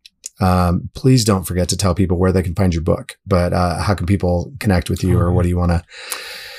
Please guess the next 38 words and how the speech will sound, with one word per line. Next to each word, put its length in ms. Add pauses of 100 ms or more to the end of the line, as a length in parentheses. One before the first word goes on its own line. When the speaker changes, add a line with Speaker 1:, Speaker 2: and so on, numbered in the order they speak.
(260)
Speaker 1:
this 100
is 60
your 100
chance. 440
What 80
do 60
you 80
wanna 140
Speaker 2:
yeah. 60
Speaker 1:
pitch 360 (120)
while 160
you're 200
Speaker 2:
Um, 180 (520)
uh, 320 (140)
the, 400
I'm 240
most 440
active, 760
uh, 100
because 260
I'm 140
an 80
old 160
man, 240
on 140
Facebook. 520 (280)
Um, 680 (640)
but 280
Speaker 1:
<laughs> 440 (760)
Speaker 2:
the 220
business 440
is 180
on, 540
the 60
business 420
is 140
on, 280
uh, 400